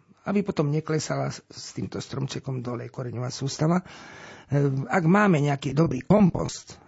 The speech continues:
hej, je dobre zapracovať trošičku, e, s priemyselnými hnojivami opatrne, opäť, hej, na, na t-, tú spodnú časť môžeme dať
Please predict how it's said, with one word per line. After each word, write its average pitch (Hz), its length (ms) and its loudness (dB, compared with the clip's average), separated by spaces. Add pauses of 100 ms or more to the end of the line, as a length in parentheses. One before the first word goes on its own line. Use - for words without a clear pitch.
(120)
hej, - 240 -6 (400)
je 147 160 4
dobre 143 320 2 (160)
zapracovať 151 640 0
trošičku, 156 640 -2
e, 160 40 -2 (600)
s - 160 0
priemyselnými 160 880 4
hnojivami 139 560 4
opatrne, 135 640 0
opäť, 151 480 -4 (160)
hej, - 160 -4
na, 131 400 -6
na 185 240 -2
t-, - 640 -8
tú 147 160 0
spodnú 147 400 0
časť 135 240 -2
môžeme 147 320 2
dať 131 160 -4